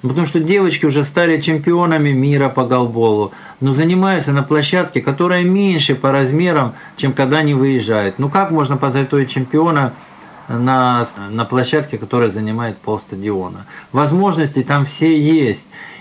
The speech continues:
И у нас ведь, э, хорошие уже достижения есть. Конечно, здесь хотелось бы, чтобы и Министерство образования проявило инициативу, чтобы поддержали вице-губернатор, губернатор. Или вот у нас в Краснодаре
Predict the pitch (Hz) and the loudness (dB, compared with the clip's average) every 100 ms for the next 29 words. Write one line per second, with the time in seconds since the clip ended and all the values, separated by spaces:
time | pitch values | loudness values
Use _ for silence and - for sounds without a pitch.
0 | - 127 139 165 156 - 143 151 143 143 | -2 0 2 0 -2 -4 0 0 2 0
1 | 139 135 120 139 151 160 156 139 139 143 | 2 2 0 2 0 2 2 0 0 -2
2 | 143 156 143 160 147 123 110 101 98 - | 0 -2 2 2 2 0 -2 -2 -4 -6
3 | - - - - - 156 190 - 139 135 | -20 -20 -20 -12 -2 0 0 0 0 2
4 | 185 - 147 170 160 131 123 - 131 123 | 0 0 0 2 2 0 -2 -2 -2 0
5 | 127 120 117 139 156 147 160 143 143 131 | 0 2 0 0 -2 0 -2 0 0 0
6 | 127 131 127 120 117 98 117 117 113 110 | 0 0 -2 -2 -4 -2 0 0 0 -2
7 | 101 - 104 - 107 98 123 117 131 127 | -6 -6 -6 -4 -6 -4 -8 -4 -4 0
8 | 135 135 135 127 120 117 147 135 123 113 | 0 0 2 2 0 0 0 0 -2 -2
9 | 120 117 113 110 98 107 117 127 120 113 | -4 -2 -4 -4 -6 -4 -4 -4 -4 -4
10 | 104 107 104 - - - - - - 135 | -6 -8 -10 -16 -20 -20 -20 -20 -6 0
11 | 180 180 165 165 165 147 127 127 - 147 | 2 0 0 0 0 -2 -2 -2 0 0
12 | 131 123 120 110 101 | 2 2 2 0 -2